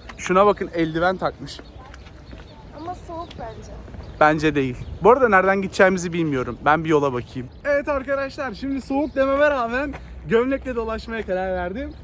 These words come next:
Speaker 1: Şurada Berlin Katedrali var. Koşup biraz ısıtsak mı kendimizi? Sırf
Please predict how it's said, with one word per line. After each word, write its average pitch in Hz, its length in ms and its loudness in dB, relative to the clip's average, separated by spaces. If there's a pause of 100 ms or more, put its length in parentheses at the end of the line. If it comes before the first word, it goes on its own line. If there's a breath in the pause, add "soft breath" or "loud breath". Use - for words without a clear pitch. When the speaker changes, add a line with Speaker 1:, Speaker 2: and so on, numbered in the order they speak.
(120)
Speaker 1:
Şurada 214 360 -8
Berlin 208 300 -4
Katedrali 185 580 -6
var. 185 160 -10 (3250)
Koşup 226 300 -6
biraz 262 220 -2
ısıtsak 254 480 -8
mı 240 80 -12
kendimizi? 185 400 -10 (1600)
Sırf 233 200 -12